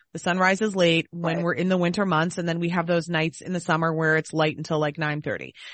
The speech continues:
Speaker 1: This
Speaker 2: Right.
Speaker 1: is a whole different ball game. So she lives in this cabin in the tundra, and she, her videos get, like, millions of views,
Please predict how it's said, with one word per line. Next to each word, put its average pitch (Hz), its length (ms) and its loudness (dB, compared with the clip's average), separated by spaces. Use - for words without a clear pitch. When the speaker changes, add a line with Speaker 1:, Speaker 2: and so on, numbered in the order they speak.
Speaker 1:
This 320 200 2
Speaker 2:
Right. 294 80 4
Speaker 1:
is 440 120 6
a 427 160 6
whole 240 720 6
different 202 500 2
ball 175 240 6
game. 135 260 -2
So - 140 0
she 247 180 2
lives 233 300 4
in 330 80 2
this 339 200 0
cabin 156 600 0
in 214 180 2
the 269 80 4
tundra, 156 640 0
and 208 160 2
she, 226 560 2
her 214 280 2
videos 226 400 2
get, 190 160 0
like, 180 160 0
millions 185 600 0
of 151 100 -2
views, 127 580 -4